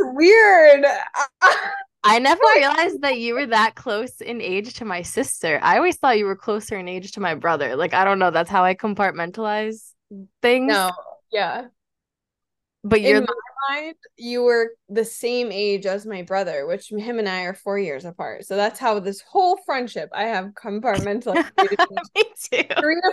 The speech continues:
Speaker 1: four years younger than me.
Speaker 2: You know what? In my mind, you've, like, always been twenty, like, seven. The age that I met you at, I was like, "Yeah,
Speaker 1: That's
Speaker 2: 'cause it's
Speaker 1: the age I've
Speaker 2: twenty-seven."
Speaker 1: always thought I, like, people now, that's the number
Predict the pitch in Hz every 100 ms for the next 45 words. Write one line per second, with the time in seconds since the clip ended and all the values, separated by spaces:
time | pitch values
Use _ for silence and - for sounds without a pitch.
0 | - 294 302 302 277 285 262 233 220 233
1 | 226 214 202 185 185 214 220 _ _ _
2 | _ _ _ _ _ _ - 220 285 349
3 | 302 254 262 370 208 208 240 220 220 233
4 | 202 202 226 220 214 202 185 185 185 165
5 | - - 151 139 95 180 175 - 196 226
6 | 226 196 185 175 196 185 175 - 143 226
7 | 247 - - 330 277 - 349 - 349 -
8 | - 294 - 311 247 247 226 233 247 247
9 | 240 240 208 _ _ - 233 208 202 180
10 | - 240 247 - 233 - 294 302 392 294
11 | 226 254 233 220 294 - 330 233 208 247
12 | 349